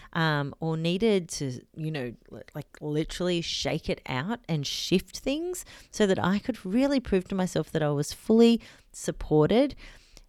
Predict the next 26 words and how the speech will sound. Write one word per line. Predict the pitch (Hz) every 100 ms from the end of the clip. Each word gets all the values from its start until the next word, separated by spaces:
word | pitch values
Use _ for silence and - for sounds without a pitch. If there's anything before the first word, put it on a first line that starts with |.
| _ _
that's | 190 175 247 311
when | 277 262
I | 233
could | 226 175
live | 175 165
the | 160
energetics | 151 147 135 143 139 - -
of | 151 135
trust | - 139 147 220 - - - - _ _
and | 170 156 -
allow | 147 143 151 151 143 135 -
more | 139 131
spacious, | 131 - 208 208 - 196 -
spaciousness, | - - 202 - 220 - 180 208 349 - - - - _
more | 156 135
abundance, | 131 131 208 226 220 208 -
more | 139 -
golden | 151 180 180 165
light | 147 143
and | 147 135
love | 135 131 -
into | - 135 127 131
my | 131 120
life. | 110 95 170 - - - - - _ -
And | 214 208
so | 233 226